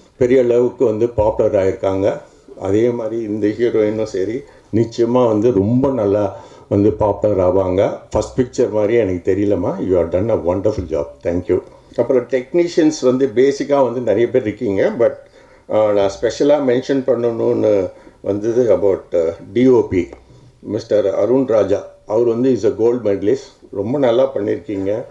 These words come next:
தெரியும், நீங்க வந்து எனக்கு உங்க பட்ஜெட்ல அ-, அற்புதமா வந்து நீங்க வந்து photography பண்ணியிருக்கீங்க. ஆ, ப்ளஸ் shorts எல்லாமே ரொம்ப நல்லா இருக்கு,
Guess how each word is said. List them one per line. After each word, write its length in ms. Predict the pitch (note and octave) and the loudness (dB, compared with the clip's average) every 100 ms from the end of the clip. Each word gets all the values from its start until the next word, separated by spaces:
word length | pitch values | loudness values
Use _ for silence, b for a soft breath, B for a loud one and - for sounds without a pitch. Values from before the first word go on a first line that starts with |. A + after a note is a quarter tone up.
| B B B - | B B B -2
தெரியும், 400 | G#2+ G#2+ A#2+ G2+ | 0 2 0 0
நீங்க 240 | F#2+ F#2+ | 2 2
வந்து 400 | G2 A2 B2+ A2+ B B B - | 2 2 2 2 B B B -12
எனக்கு 400 | - G2+ F#2+ G2+ | -4 -2 -2 -2
உங்க 280 | F#2+ F#2 F#2 | -2 -2 -2
பட்ஜெட்ல 680 | G#2+ G2 C3 C#3+ - B2+ - - B B B - F2 | -4 -2 0 0 2 0 0 -6 B B B -18 -10
அ-, 160 | G2+ - | -10 -8
அற்புதமா 720 | G2+ - D3 D3 C#3+ D3+ D#3 | -10 -4 0 0 0 2 2
வந்து 260 | A#2+ A#2 B2+ | 2 2 0
நீங்க 300 | A2 G#2+ G2+ | 2 2 2
வந்து 440 | G2 G2 A2 F#2+ B B - | 2 2 2 2 B B -2
photography 500 | G#2 G2 F#2 F#2+ F#2 - | 0 0 0 0 -2 -2
பண்ணியிருக்கீங்க. 680 | F#2+ F#2+ - G2 F#2+ B2+ - B B B - | -2 -2 -2 -2 0 -2 -4 B B B -6
ஆ, 380 | G2 F2+ F2+ F2 F2 E2+ - | -2 0 -2 -4 -8 -12 -4
ப்ளஸ் 440 | A#2+ - - - | -2 -2 -12 -14
shorts 500 | - - F#3+ G3 - | -14 -6 -4 -4 -4
எல்லாமே 500 | G2+ G2 G2+ G2+ G#2 | -2 0 0 0 -4
ரொம்ப 280 | E2 E2+ G2+ | -6 -4 -4
நல்லா 260 | F2 D#2+ D2 | -2 0 -2
இருக்கு, 240 | - - | -2 -12